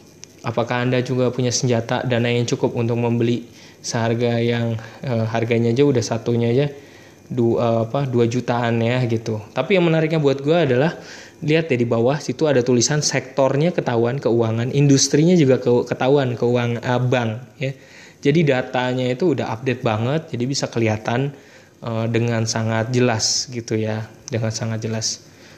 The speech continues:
So, ini ngebantu banget buat, eh, apa namanya,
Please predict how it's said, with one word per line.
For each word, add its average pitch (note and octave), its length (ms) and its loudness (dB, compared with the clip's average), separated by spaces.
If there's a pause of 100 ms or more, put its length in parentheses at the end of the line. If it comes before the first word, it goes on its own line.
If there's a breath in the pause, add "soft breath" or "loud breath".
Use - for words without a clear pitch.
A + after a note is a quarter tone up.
So, C#3 400 4
ini C#3+ 480 2
ngebantu A#2 400 2
banget A#2+ 480 0
buat, A2 480 0 (640 loud breath)
eh, A2+ 320 -2
apa B2 240 -4
namanya, A#2 320 -2